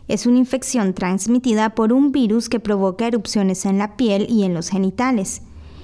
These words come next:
Herpes zóster, que es una enfermedad causada por el virus de la varicela, y sarcoma de Kaposis,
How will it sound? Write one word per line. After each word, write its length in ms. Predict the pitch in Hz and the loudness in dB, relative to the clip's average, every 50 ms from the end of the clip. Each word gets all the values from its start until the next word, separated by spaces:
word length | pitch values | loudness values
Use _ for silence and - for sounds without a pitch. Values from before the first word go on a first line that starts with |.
| - - - - | -20 -20 -14 -8
Herpes 600 | - 220 214 190 196 196 - 190 190 202 - - - - | -4 -2 0 0 -2 -2 -2 -2 -2 -2 -4 -8 -10 -8
zóster, 680 | - - - - 285 302 294 - - - - - - - - - - - - - - - - - | -8 -4 -2 0 0 0 -2 -4 -6 -8 -10 -10 -12 -16 -20 -20 -20 -20 -20 -20 -20 -14 -6 0
que 200 | 254 247 233 247 | 2 2 2 2
es 120 | 247 - | 2 2
una 140 | 311 320 339 | 2 2 2
enfermedad 600 | 339 320 - 330 320 320 320 302 254 214 196 196 - | 2 2 0 0 2 2 2 2 2 0 0 -2 -2
causada 580 | - 277 269 - - 226 202 196 196 196 190 | -4 -4 -2 -2 0 0 2 2 2 0 0
por 160 | 196 247 262 | 0 0 0
el 140 | 285 285 277 | 2 2 2
virus 380 | 240 233 240 214 185 175 175 175 | 2 2 2 2 0 -2 -2 -2
de 100 | 185 196 | -4 -4
la 140 | - 185 190 | -4 -4 -4
varicela, 800 | 196 202 202 220 208 - - 294 262 226 214 208 214 226 - - | -2 0 0 0 0 0 0 0 2 2 2 2 0 -2 -4 -2
y 120 | - 311 | -2 -2
sarcoma 640 | 302 - - 285 233 226 - - 202 190 185 185 190 185 | 0 0 0 0 -2 -2 -2 0 0 2 2 2 0 0
de 160 | 190 185 185 | -2 -2 -2
Kaposis, 800 | - 196 196 - - - 262 277 277 - - 214 - - - - | -4 -6 -6 -6 -4 -4 -2 -2 -2 -4 -6 -8 -8 -8 -10 -10